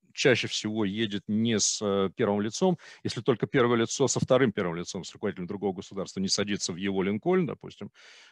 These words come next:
а, и переводчик, соответственно, тогда на откидном сиденье сбоку сидит рядом с ними.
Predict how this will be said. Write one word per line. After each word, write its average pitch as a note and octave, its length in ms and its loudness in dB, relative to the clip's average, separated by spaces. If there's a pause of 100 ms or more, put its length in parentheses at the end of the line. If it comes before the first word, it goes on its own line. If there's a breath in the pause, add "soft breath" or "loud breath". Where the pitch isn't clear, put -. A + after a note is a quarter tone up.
а, G#2+ 380 6
и G2+ 180 4
переводчик, G2+ 400 0
соответственно, G2+ 400 -2
тогда G2 240 -2
на F#2+ 100 2
откидном F#2+ 400 -2
сиденье F#2 460 -2
сбоку F2 300 -10
сидит F2 320 -10
рядом F2+ 260 -8
с - 100 -16
ними. F2+ 200 -10